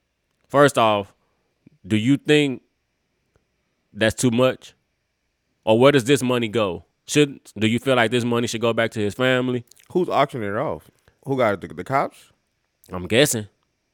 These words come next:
Speaker 1: 'Cause it says, uh, nineteen ninety-six B M W. Oh, I said Benz, but it's a B M W. Seven fifty I L is the same one Pac was riding in the night he was shot in Las Vegas,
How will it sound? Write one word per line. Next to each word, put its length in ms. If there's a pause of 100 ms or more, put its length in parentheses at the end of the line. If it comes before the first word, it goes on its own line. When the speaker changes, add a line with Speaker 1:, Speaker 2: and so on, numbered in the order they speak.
(640)
Speaker 1:
'Cause 140
it 100
says, 320
uh, 380
nineteen 320
ninety-six 560
B 180
M 140
W. 720
Oh, 120
I 60
said 380
Benz, 340
but 60
it's 140
a 20
B 160
M 140
W. 400
Seven 320
fifty 360
I 300
L 220
is 100
the 80
same 380
one 320 (320)
Pac 240
was 100
riding 380
in 100
the 60
night 260
he 80
was 160
shot 280
in 120
Las 220
Vegas, 460